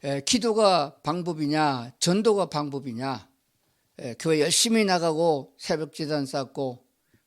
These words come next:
에, 그리고 헌금을 열심히 드리는 것, 그게 방법이 되는 것입니다. 그러므로 인해서 무엇가 돌아오지 않겠느냐라고 기대를 하는데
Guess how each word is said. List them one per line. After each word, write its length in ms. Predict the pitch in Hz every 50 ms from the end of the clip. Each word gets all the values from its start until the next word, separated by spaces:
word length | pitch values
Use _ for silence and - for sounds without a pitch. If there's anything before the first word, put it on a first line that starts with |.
| _ -
에, 140 | 127 127
그리고 280 | 123 - 147 147 131 131
헌금을 560 | 123 - 170 180 175 170 185 180 170 156 143
열심히 380 | 147 143 139 - 160 151 139 131
드리는 320 | - 143 131 135 127 123
것, 240 | 120 123 110 - -
그게 340 | - 165 165 202 233 269 - - _ _ _ _ _ _ _ -
방법이 460 | - 175 220 240 277 254 277 214 165
되는 260 | 139 127 120 113 113
것입니다. 580 | 113 113 - - 117 113 110 120 - _ _ _ _ _ _ _ _ _ _ _ _ -
그러므로 460 | - 190 196 247 277 302 294 269 262
인해서 400 | 233 196 165 147 139 - 156 139
무엇가 500 | 127 127 156 175 170 160 160 160 147 -
돌아오지 460 | - 185 185 185 170 165 160 151 160
않겠느냐라고 960 | 127 123 131 - 196 208 214 202 185 175 160 156 147 139 139 131 127 135 131
기대를 420 | - - 135 - 135 117 117 107
하는데 680 | 123 131 127 120 113 113 120 117 123 135 143 135 127 _